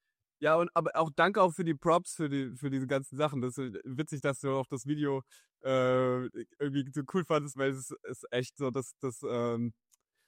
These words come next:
auch das, das lo-fieste Video von denen, die irgendwie <laughs> jetzt gemacht wurden, war wirklich sehr spontan und, äh, brauchten was nur so zu zweit. Ja.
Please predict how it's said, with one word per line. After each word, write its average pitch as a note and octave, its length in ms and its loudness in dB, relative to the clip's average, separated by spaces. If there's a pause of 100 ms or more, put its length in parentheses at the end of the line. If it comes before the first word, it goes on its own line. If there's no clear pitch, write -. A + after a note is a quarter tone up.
(100)
auch B2 200 -4
das, - 340 -10
das A2+ 160 -6
lo-fieste C3+ 760 2
Video C3+ 360 0
von C3 240 -2
denen, C3+ 200 2
die C3 180 0
irgendwie C#3 360 0 (140)
<laughs> F#3+ 460 0
jetzt E3+ 360 2
gemacht C#3 360 -2
wurden, B2+ 340 -4 (280)
war A#2+ 140 -2
wirklich B2+ 280 -4
sehr C3 220 2
spontan C#3 720 -2
und, B2+ 240 -6
äh, A#2+ 240 -6 (680)
brauchten B2 360 -4
was A#2 220 -2
nur B2+ 220 4
so B2 100 -10
zu - 180 -16
zweit. A#2+ 340 -2 (1040)
Ja. A2 160 4